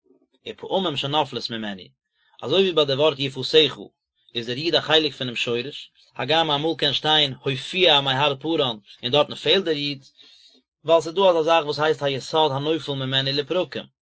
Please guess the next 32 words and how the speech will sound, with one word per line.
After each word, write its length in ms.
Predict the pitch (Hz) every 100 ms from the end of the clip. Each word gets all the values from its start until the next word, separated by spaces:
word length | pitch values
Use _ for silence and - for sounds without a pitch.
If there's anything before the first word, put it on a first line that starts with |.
| _ _ _ -
ווי 60 |
רש"י 180 | 131 143
גייט 140 | 139
ברענגען, 320 | 131 143 147 151
רייס 320 | 170 151 123
פון 160 | 123
דעם. 200 | 110 101
דאסזעלבע 360 | 113 135 190 175
זאגט 280 | 156 165 143
דו, 300 | 160 147 131 _ _
דער 120 | 127 123
יכעס 380 | 147 170 147 131
עמם, 320 | 156 160 139
זאגט 200 | 151 151
ער, 60 | 135
דער 120 | 131
איד 200 | 147 175
איז 120 | 131
פון 120 | 143
דעם 100 | 135
שורש, 520 | 123 185 190 151 143 - _ -
הגם, 400 | 147 170 165 156
מען 140 | 143 139
טרעפט 320 | 160 160 -
אמול, 280 | 147 151 143 131 - -
אז 180 | 127
ער 60 | 127
זאל 200 | 135 135
שטיין 340 | - 147 139 123
אן 160 | 151 139
דעם 160 | 110
איד. 180 | 90 -